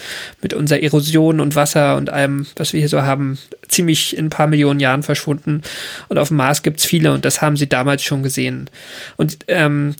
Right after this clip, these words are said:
da Mariner vier auch nur vorbeigeflogen ist, haben sie jetzt ja auch keine globale Abdeckung gemacht und auch, auch mit den späteren Mariners glaube ich ja nicht. Die sind ja alle vorbeigeflogen.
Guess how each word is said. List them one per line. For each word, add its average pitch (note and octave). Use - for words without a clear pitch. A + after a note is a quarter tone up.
da D#3+
Mariner D#3
vier F3
auch D#3
nur D#3
vorbeigeflogen F3
ist, E3+
haben D3+
sie D#3
jetzt D3
ja D3+
auch D3
keine D3+
globale D3
Abdeckung E3+
gemacht E3+
und E3+
auch, -
auch -
mit -
den D#3
späteren D3+
Mariners D#3+
glaube D#3
ich D3+
ja E3+
nicht. G3
Die -
sind C#3+
ja C#3
alle D#3+
vorbeigeflogen. E3